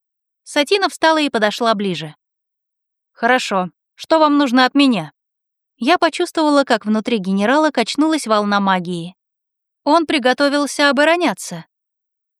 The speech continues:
«Вы отпустили бы моих парней, они не сделают ничего плохого, если мне не угрожает опасность», между делом напомнила Сатина. «А мне она не угрожает,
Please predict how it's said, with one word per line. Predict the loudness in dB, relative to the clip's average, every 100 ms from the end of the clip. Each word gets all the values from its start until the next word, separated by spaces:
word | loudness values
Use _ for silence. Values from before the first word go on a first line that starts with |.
| _
«Вы | -2 2
отпустили | 0 0 -6 -2 0 0
бы | 0
моих | -2 -2 -2
парней, | 0 0 -2 -6 _
они | -2 2 4
не | 4 2
сделают | 2 2 2 0
ничего | 0 0 -2 -2
плохого, | 0 0 2 0 0 -6
если | -4 -4 0
мне | 2 4
не | 2
угрожает | 2 0 0 0 -2 -2
опасность», | -2 -4 -4 -12 -14 -20 _ _ _ _ -2
между | 0 2 0
делом | 0 2 4
напомнила | 2 2 0 2 0
Сатина. | 0 -2 -4 -6 -8 -12 _ _ _ _ _ _
«А | 0
мне | 2 2
она | 2 2
не | 2
угрожает, | 2 2 0 0 -6 -10